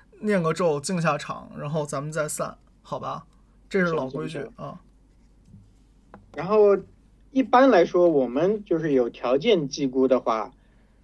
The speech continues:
Speaker 2: 就是首先第一个要保护好自己，
Speaker 1: 对。
Speaker 2: 第二个你才能帮助别人。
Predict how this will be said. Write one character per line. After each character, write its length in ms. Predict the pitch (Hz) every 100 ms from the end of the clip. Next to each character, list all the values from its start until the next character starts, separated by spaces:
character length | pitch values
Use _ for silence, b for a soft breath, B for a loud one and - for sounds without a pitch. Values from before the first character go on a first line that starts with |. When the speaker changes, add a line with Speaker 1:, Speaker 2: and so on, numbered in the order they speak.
| _
Speaker 2:
就 100 | 165
是 340 | 156 151 139 - _ _ _ _
首 200 | - 143
先 400 | 139 208 220 262 _ _ _ -
第 120 | 220
一 80 | 226
个 80 | 196
要 140 | 175
保 260 | - 123 127
护 120 | 202
好 180 | 135 113
自 180 | 147
己， 280 | 135 - - _ _ _ _ -
Speaker 1:
对。 480 | 165 139 120 - - _ _ _
Speaker 2:
第 200 | - 233 262
二 120 | 220
个 240 | 139 110 - _ _
你 160 | 139 139
才 220 | 135 143
能 220 | 160 151 151
帮 320 | 175 170 170
助 140 | 156
别 200 | 127 117
人。 300 | 110 104 101